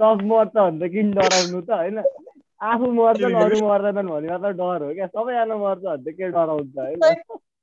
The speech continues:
Speaker 3: if I fail, we f-, if we fail, we fail as a class भने जस्तो। If I die, we all die। <laughs>
Speaker 1: हो,
Speaker 3: We
Speaker 1: त्यही त
Speaker 3: die।
Speaker 1: अनि।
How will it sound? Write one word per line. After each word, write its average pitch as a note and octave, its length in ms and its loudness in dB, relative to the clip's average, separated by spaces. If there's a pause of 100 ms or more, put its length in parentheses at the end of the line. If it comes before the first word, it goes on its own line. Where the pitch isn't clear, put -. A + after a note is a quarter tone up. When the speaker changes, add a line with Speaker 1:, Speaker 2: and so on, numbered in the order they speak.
Speaker 3:
if G4 60 2
I E4+ 240 2 (180)
fail, E4 140 2 (120)
we C#4 100 2
f-, E4 200 -4
if C4+ 340 -4
we D#4 140 0
fail, D#4+ 400 -2
we D4 80 -6
fail C#4 360 2
as A#3+ 100 2
a C4 160 -4
class B3 320 0
भने A3+ 180 -6
जस्तो। C4+ 220 -6 (140)
If E4 120 -2
I D4 120 2
die, D4 200 4
we D#4+ 160 0
all C#4+ 300 2
die। B3 260 -2
<laughs> - 280 -8
Speaker 1:
हो, D3 60 0
Speaker 3:
We D#3+ 80 0
Speaker 1:
त्यही B3 200 6
त - 100 2
Speaker 3:
die। - 20 2
Speaker 1:
अनि। E3 420 2